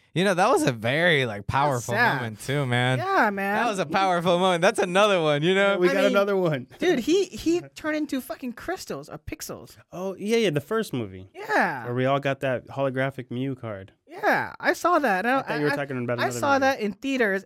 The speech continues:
Speaker 3: And
Speaker 2: thinking, like,
Speaker 3: Pikachu's tears, uh, you know,
Speaker 2: Pika-, yeah.
Speaker 3: allowed him
Speaker 2: Oh.
Speaker 3: to
Speaker 1: Fucking Pikachu starts, like, fucking crying. That was, oh, man, that was
Speaker 2: I'm telling you.
Speaker 3: He has magical tears.
Speaker 1: powerful.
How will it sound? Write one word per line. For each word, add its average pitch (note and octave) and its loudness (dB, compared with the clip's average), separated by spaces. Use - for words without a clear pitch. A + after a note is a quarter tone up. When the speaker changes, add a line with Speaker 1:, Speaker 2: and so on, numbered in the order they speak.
Speaker 3:
And A#2+ -14
Speaker 2:
thinking, A#3+ -6
like, G3 -6
Speaker 3:
Pikachu's C3+ -8
tears, A#2+ -4
uh, A2 -10
you G#4+ -8
know, G4+ -14
Speaker 2:
Pika-, G4 -14
yeah. C4+ -6
Speaker 3:
allowed B2 -4
him B2 -2
Speaker 2:
Oh. B3 0
Speaker 3:
to A2+ -8
Speaker 1:
Fucking A2 -12
Pikachu D3+ -14
starts, C3+ -12
like, A#2+ -12
fucking A#2+ -16
crying. B2+ -14
That A#2+ -10
was, G#2 -16
oh, B2 -2
man, A2 -8
that A#2+ -2
was A2+ -6
Speaker 2:
I'm D#4+ -10
telling G#3+ -10
you. A2 -16
Speaker 3:
He C3 -6
has B2 -4
magical A#2 -4
tears. B2+ -4
Speaker 1:
powerful. A2 -14